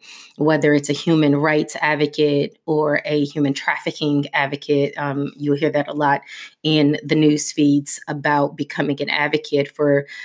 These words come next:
underprivileged or underserviced populations. Well, the population that I serve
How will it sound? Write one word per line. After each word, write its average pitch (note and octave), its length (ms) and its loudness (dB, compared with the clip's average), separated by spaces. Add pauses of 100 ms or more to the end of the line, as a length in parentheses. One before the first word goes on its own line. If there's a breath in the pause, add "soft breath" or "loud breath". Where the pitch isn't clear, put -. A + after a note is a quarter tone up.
(180 loud breath)
underprivileged D#3 1040 0
or D3 320 4
underserviced D3+ 720 -2
populations. D3+ 920 0 (400 loud breath)
Well, D3+ 540 2
the D3+ 220 0
population D#3 580 0
that C#3+ 100 2
I D3 120 -2
serve D3 460 2